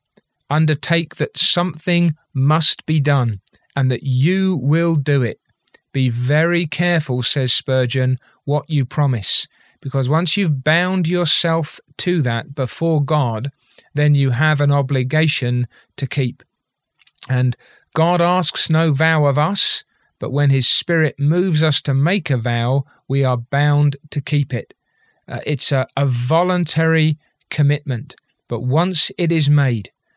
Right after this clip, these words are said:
then we are bound to it. And so Spurgeon warns us to consider this for ourselves, but also tells us that Christ bound himself by this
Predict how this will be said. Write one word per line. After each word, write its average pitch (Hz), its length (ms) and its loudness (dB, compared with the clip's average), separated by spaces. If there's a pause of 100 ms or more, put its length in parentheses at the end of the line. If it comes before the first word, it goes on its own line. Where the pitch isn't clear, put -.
(160)
then 131 200 0
we 139 120 0
are 123 280 0
bound 147 520 2 (180)
to 127 180 -2
it. - 180 -10 (480)
And 131 180 -2
so 151 400 2
Spurgeon 151 720 0 (100)
warns 160 480 0
us 131 220 0
to 143 120 -4
consider 139 520 0
this 135 360 -2
for 127 280 -2
ourselves, 139 840 -2 (400)
but 139 200 -4 (120)
also 175 540 -2
tells 123 420 -2
us 131 240 0
that - 220 -8
Christ - 600 -4
bound 127 300 -2
himself 117 640 -4
by 123 180 -2
this 123 260 -2